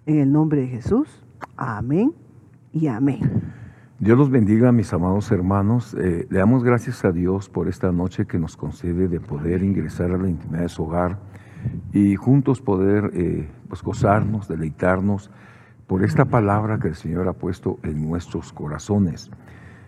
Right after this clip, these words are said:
Speaker 2: Eh, yo quisiera hablar con ustedes junto a mi esposa sobre una parábola que encontramos en el libro de, de, de los jueces. Recuerden que una parábola es una historia,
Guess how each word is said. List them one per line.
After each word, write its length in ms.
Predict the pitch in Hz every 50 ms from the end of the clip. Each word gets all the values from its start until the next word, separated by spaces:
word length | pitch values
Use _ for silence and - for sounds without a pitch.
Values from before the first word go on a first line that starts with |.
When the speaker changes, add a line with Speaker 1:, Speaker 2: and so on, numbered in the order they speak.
| - -
Speaker 2:
Eh, 320 | - - 87 90 87 82 - -
yo 120 | - 98 95
quisiera 560 | 113 117 - - 117 110 113 113 110 107 - -
hablar 360 | - 78 78 87 90 87 87
con 180 | - 113 104 98
ustedes 520 | 90 - - - 92 90 90 92 92 -
junto 280 | - 135 139 143 - 120
a 40 |
mi 100 | 92 82
esposa 480 | 78 - - - 95 95 101 98 - 107
sobre 260 | - - 82 82 82
una 160 | 87 95 98
parábola 720 | 92 - 95 85 85 90 90 90 80 76 78 80 82 87 - - - - - - - - - - - -
que 80 | - -
encontramos 720 | 92 - 98 95 80 104 104 107 120 127 123 113 - -
en 200 | 95 95 101 107
el 120 | 101 90
libro 320 | 87 92 98 95 101 101 95
de, 160 | 87 82 76 -
de, 500 | - 78 78 76 78 78 73 - - -
de 100 | - 80
los 160 | 80 78 -
jueces. 440 | - - 110 117 113 - - - -
Recuerden 360 | - - - 87 87 92 101
que 120 | - - 92
una 140 | 92 92 85
parábola 480 | - 85 82 85 82 82 87 87 -
es 100 | - -
una 160 | - - -
historia, 680 | 82 - - - - 92 90 87 82 73 - - -